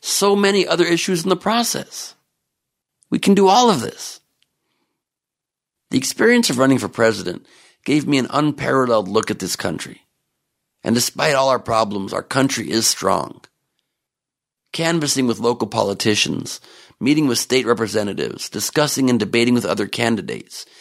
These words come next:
speaking to hundreds at a time or having lunch with voters one-on-one,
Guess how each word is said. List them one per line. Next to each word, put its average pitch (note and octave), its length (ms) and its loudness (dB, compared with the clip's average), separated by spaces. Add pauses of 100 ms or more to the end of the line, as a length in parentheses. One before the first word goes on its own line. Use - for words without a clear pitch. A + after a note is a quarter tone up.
(500)
speaking D#3 440 0
to C3 140 0
hundreds D3 440 0
at B2 80 0
a G#2 40 -4
time C3 440 0
or G#2 220 -2 (560)
having C3+ 280 2
lunch C3 300 0
with A2+ 100 0
voters B2+ 400 0
one-on-one, G#2+ 680 0